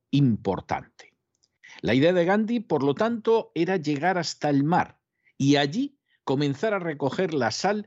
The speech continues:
sin pasar por el monopolio inglés y, por supuesto, por su impuesto. La propuesta de Gandhi provocó el escepticismo de los políticos indios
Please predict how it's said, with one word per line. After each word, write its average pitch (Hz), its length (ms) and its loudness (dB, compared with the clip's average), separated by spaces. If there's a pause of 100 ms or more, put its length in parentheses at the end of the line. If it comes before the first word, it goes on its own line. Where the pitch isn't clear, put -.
(160)
sin 226 540 0
pasar 123 540 -2
por 101 180 -2
el 101 120 -2
monopolio 107 600 0
inglés 135 400 0 (220)
y, 110 140 -2
por 180 340 0
supuesto, 180 880 -2 (240)
por 92 200 -4
su 92 180 -4
impuesto. 95 600 -2 (760)
La 151 140 2
propuesta 233 420 -2
de 185 140 -2
Gandhi 180 560 -4
provocó 131 400 2
el 214 80 -2
escepticismo 156 840 -2
de 123 80 2
los 107 160 -2
políticos 123 640 0
indios 135 420 2